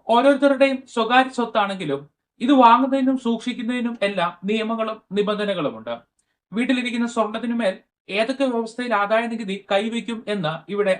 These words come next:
അറിയാൻ കഴിയും. സ്വർണം കൈവശം വെക്കുന്നതിനെ കുറിച്ചുള്ള നിയമങ്ങൾ അറിയാതെയാണ് പല ആളുകളും ഇപ്പോൾ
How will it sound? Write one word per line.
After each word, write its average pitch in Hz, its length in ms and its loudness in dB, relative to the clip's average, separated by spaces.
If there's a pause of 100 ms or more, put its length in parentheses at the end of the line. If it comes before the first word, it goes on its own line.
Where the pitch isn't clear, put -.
അറിയാൻ 170 340 -4
കഴിയും. 117 280 -10 (800)
സ്വർണം 269 360 2
കൈവശം 302 380 2
വെക്കുന്നതിനെ 277 380 2
കുറിച്ചുള്ള 262 340 0 (500)
നിയമങ്ങൾ 240 440 2 (240)
അറിയാതെയാണ് 233 580 0
പല 214 140 2 (140)
ആളുകളും 202 340 -2 (160)
ഇപ്പോൾ 190 200 2